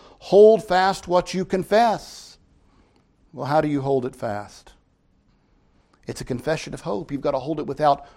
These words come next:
wavering. You can't be blown to and fro. You can't compromise on this. There are some things you can't compromise on in life. Jesus is the only begotten Son of God through whom we have reconciliation to the Father, and there is no other way.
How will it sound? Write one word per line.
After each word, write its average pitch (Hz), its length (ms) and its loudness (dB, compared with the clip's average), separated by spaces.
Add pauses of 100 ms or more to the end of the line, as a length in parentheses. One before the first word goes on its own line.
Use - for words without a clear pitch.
(140)
wavering. 120 680 0 (1200)
You - 60 -20
can't 185 200 -10
be 160 80 -4
blown 127 360 -2
to 123 180 -8
and 101 120 -8
fro. 98 440 -10 (420)
You 156 80 -10
can't 185 260 -4
compromise 123 600 0
on 107 180 -2
this. 98 300 -6 (320)
There 151 180 4
are 175 60 -2
some 185 360 -4
things 147 360 -4
you 170 100 -8
can't 147 340 -8
compromise 135 680 -4
on 98 220 -10
in 95 140 -14
life. 92 400 -20 (1120)
Jesus 143 640 -4
is 127 120 -14
the 123 160 -8
only 208 320 -6
begotten 160 400 -2
Son 175 280 -6
of 156 140 -8
God 143 360 0 (260)
through 160 120 -4
whom 160 160 -2
we 170 120 2
have 139 160 4
reconciliation 175 680 -2
to 156 60 -6
the 156 100 -8
Father, 165 340 0
and 151 180 -6
there 147 120 0
is 147 160 -6
no 196 280 4
other 190 300 2
way. 165 540 4